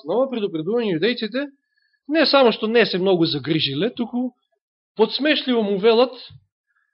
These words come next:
да не се самоубие овој, па зошто вели,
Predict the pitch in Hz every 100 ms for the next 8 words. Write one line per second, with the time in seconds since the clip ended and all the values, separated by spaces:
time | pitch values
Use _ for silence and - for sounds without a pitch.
0 | _ _ _ - 1077 - - _ _ _
1 | _ _ _ _ _ _ _ _ 135 170
2 | 233 254 247 233 180 247 320 302 277 247
3 | 220 208 - _ - - - _ 170 165
4 | 240 247 190 226 226 202